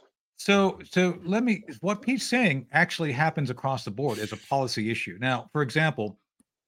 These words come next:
uh, civil affairs folks, as Pete talked about, people wanna go in and help people. And no doubt, good intentions, but they're often not well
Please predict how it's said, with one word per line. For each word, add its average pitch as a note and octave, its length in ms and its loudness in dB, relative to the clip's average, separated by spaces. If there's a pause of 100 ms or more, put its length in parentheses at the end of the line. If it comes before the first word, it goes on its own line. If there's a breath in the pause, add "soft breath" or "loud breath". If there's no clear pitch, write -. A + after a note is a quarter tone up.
(200)
uh, A#2+ 300 0
civil G#3 260 4
affairs E3+ 340 4
folks, C#3+ 280 0
as - 80 -6
Pete - 320 -2 (600)
talked - 280 0
about, F#2 320 -10 (260)
people G#3+ 220 0
wanna F#3+ 200 4
go D3 220 2
in C#3 80 -2
and A2+ 160 -6
help D3+ 200 0
people. - 280 -18
And F#3+ 140 4
no C#4 120 6
doubt, D#3+ 220 6 (380)
good D4+ 140 0
intentions, F3+ 520 4
but G#2 240 -4 (880)
they're F3 200 -4
often D#3 600 4 (240)
not D3+ 320 0
well C3 480 0